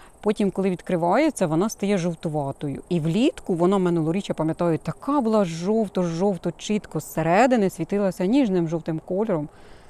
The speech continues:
Просто прекрасно. От якби вони так дві переплелися, було би цікаво. Хоча, хоча, з іншої сторони, може, трішечки би злилися.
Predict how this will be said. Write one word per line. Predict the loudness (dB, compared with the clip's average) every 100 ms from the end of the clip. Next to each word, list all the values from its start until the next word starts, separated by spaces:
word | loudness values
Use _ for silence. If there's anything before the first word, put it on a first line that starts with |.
| -20 -2
Просто | 4 6 6 0 -6
прекрасно. | -4 -6 -2 -2 -2 -6 -6 -6
От | -4
якби | -6 -2 0
вони | 2
так | 0 -4
дві | -2 -2 -2 -6 -20 -18 0
переплелися, | 2 2 -2 -2 0 2 0 0 -2 -2 -4
було | -4 -2
би | -2
цікаво. | -2 -2 -2 -2 -6
Хоча, | -4 -6 -4 0 4 4 4 4 2 -6
хоча, | -2 -2 0 -4
з | -4
іншої | -4 -4
сторони, | -6 -2 2 2
може, | 2 2 0
трішечки | 0 -4 -4 -8 -6 -2
би | 0
злилися. | 2 2 4 2 -4